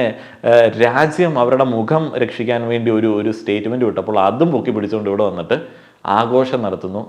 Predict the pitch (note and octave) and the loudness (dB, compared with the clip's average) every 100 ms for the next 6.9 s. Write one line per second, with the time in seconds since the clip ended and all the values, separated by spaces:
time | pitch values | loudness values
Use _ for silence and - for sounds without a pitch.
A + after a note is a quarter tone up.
0 | - F#2+ G2 G#2 F#2+ F2 E2 D#2+ D2 D#2 | -12 -8 -4 -4 -6 -6 -8 -10 -12 -16
1 | _ _ - A2+ C3+ B2 G#2 F#2 - C3 | _ _ -6 -2 0 0 -2 -4 -4 -4
2 | F2+ F2+ F2 F#2+ E2+ A2+ - G2+ E2 - | -4 -4 -4 -4 -6 -4 -4 -4 -6 -8
3 | - _ _ _ _ - A2 A2+ B2+ C#3 | -14 _ _ _ _ -2 0 2 2 2
4 | C3+ A2 B2 D3 C3+ B2+ A#2+ A#2 A#2 G#2 | 2 0 4 4 4 6 4 4 2 2
5 | G#2+ G#2+ G2 F#2+ G#2 G2+ F#2 F2 F2 E2+ | 2 2 0 0 -2 -2 0 -2 -2 -8
6 | C#2 G#2+ - - - - A#2 A#2 A2 | -8 -10 -12 -20 -20 0 8 8 8